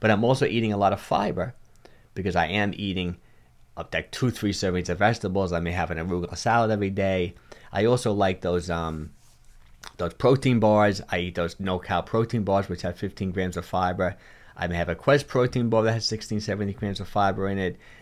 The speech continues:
instead of doing a protein shake. So I think that's the key. But let, but let me give you some ideas on, I just, I, I, 'cause I know I do this every single week, just a couple of meals that, um, I only, I think I only pulled two meals today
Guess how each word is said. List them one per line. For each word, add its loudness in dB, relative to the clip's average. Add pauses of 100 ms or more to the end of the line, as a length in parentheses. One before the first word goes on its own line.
instead -2
of -2
doing 4
a 4
protein 0
shake. -4
So 0 (400)
I 2
think 2
that's 0
the -10
key. -6
But 2
let, 0 (140)
but -4
let 2
me 4
give 4
you 4
some 0
ideas 0
on, -4
I -4
just, -4
I, 0
I, 2
'cause 2
I 6
know 6
I 8
do 2
this 0
every 2
single 0
week, -2 (180)
just 0
a 6
couple 4
of 2
meals 2 (960)
that, 2
um, -2
I -2
only, 2
I 0
think -2
I 2
only 0
pulled -6
two 0
meals -2
today -6